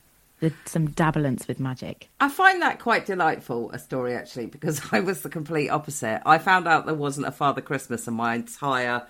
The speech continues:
Speaker 2: faith system in absolutely everything collapsed.
Speaker 1: Oh, no. How old were you?
Speaker 2: Eight,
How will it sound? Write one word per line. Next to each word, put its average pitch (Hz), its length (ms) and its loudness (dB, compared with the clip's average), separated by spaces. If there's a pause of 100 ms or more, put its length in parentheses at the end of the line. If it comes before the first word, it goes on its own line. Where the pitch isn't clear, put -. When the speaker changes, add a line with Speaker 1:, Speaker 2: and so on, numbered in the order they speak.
(140)
Speaker 2:
faith 131 340 -2
system 113 460 -6
in 110 100 -4
absolutely 113 540 -2
everything 107 400 -8
collapsed. - 600 -8
Speaker 1:
Oh, 330 140 2
no. 330 680 4 (280)
How 302 180 2
old 339 220 6
were 220 80 2
you? 175 320 4 (300)
Speaker 2:
Eight, 320 380 -2